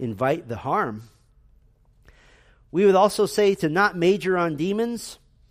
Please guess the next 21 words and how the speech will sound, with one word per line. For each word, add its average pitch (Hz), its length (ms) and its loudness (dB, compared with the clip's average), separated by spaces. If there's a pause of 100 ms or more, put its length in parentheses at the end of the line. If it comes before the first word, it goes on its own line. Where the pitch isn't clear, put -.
(300)
Sins 247 800 2
are 214 180 2
not 220 380 2
always, 185 500 4
as 160 140 -2
they 170 140 -4
say 196 260 -2
in 175 220 -4
the 156 80 -8
charismatic 190 640 -4
church, 208 320 -4
they're 170 140 -2
not 190 200 -2
always, 185 380 2
"Oh, 175 240 6
this 180 160 0
is 151 140 -4
a 120 60 -8
spirit 180 420 0
of 113 100 -8
lust." 165 420 -2